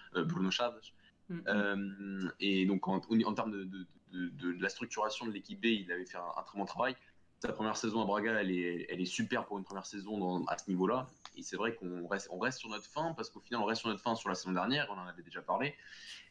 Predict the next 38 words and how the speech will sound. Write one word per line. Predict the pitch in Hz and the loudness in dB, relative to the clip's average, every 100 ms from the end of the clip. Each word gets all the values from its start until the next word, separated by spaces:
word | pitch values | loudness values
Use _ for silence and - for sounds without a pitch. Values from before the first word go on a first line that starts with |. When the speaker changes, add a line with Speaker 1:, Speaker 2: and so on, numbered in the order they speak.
| - | -2
Speaker 1:
et | 104 | 2
on | 101 | 4
reste | 127 - | 2 0
sur | 110 | -8
notre | 92 | -10
faim, | - 135 151 120 | -4 -2 0 2
euh, | 98 92 | 2 0
sur, | 90 - 101 92 | -2 -2 2 4
euh, | 87 | 4
sur | 87 92 | 2 0
le | 92 | 0
fait | 131 | 0
qu'il | - | -2
s'en | - 92 | -4 2
va, | 101 120 | 4 4
euh, | 92 85 82 | 2 0 0
le | 90 | -2
premier | - 92 | 0 0
juillet, | 92 92 110 107 | 2 4 4 4
alors | 92 | 2
que | 95 | 0
la | |
préparation | 90 90 87 110 | 0 0 2 0
a | |
déjà | 92 92 | 0 0
commencé. | 92 101 - | -2 -4 -2
Donc, | 90 90 90 | 2 2 4
Speaker 2:
Mhm. | 104 | 4
Speaker 1:
euh, | 98 98 98 | 4 4 2
ça | 110 | 2
laisse | 127 | 0
quand | - 160 | -2 -4
même | 120 | -2
un | |
goût | 110 113 | 2 4
amer | 117 151 165 | 4 2 0
sur | - - 117 110 | -10 -10 -2 0
une... | 110 107 104 | 0 2 2